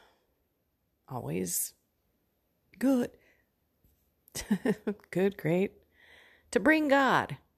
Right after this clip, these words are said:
into that. He's the positive. He's the, the opposite of what you're kicking out of you. This is why, again, when you pray deliverance prayers, you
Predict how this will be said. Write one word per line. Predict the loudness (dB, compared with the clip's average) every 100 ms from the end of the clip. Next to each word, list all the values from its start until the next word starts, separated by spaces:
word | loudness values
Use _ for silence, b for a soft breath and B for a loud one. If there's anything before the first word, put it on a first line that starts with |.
| _
into | 0 0 0 -2 2
that. | 4 2 0
He's | 0 2 2
the | -2
positive. | -2 0 0 0 -4 -6 -6 -6
He's | -6 -4 -4
the, | -2 -2 -4 b b b b b b b b _ _ _ -6
the | 2 4
opposite | 4 2 2 -2 2 0 0
of | -6
what | 0 2 2 -4 B B
you're | -4 -4
kicking | -4 -4 -2 -2
out | 0 -2
of | -4
you. | -6 -8 -10 -18 _ _ _
This | -2 0 2
is | 0
why, | 0 0 2 2 2 2 0 0
again, | -2 0 0 -2 -2
when | -2 -2
you | -2 -4
pray | -4 -2 0 0
deliverance | 2 2 4 2 2 -2
prayers, | -2 -2 0 0 0 -2 -4 B B B B B B
you | -2 0 2 0 -2